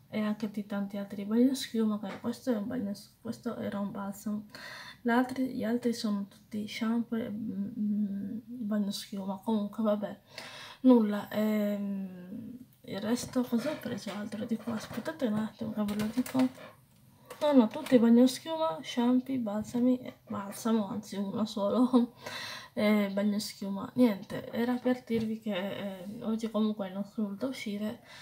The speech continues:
eh, e non esco. Però almeno sto registrando per voi, sto facendo un video, non solo per voi, anche per me stessa,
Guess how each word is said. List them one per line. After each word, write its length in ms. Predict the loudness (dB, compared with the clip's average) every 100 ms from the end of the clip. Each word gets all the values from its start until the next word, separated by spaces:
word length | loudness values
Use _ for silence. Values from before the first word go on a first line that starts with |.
| -18 -20 -20 -10
eh, 640 | -6 -6 -6 -6 -6 -6 -2
e 100 | 0
non 160 | 0
esco. 420 | -6 -10 -12 -14 -16 _ _
Però 220 | -6 -4 0
almeno 500 | 4 4 4 -2 -10
sto 380 | -10 -6 -4 -2
registrando 800 | -2 -2 -2 -6 -6 -6 -6 -6
per 180 | -6 -6
voi, 240 | -6 -6
sto 200 | -8 -12
facendo 360 | -10 -2 0 0
un 120 | -6
video, 340 | -10 -10 -8
non 180 | 0 2
solo 220 | 2 -2
per 160 | -4 -8
voi, 220 | -8 -6
anche 180 | -6 -6
per 140 | -8
me 140 | -8 -10
stessa, 540 | -8 -10 -10 -10 -12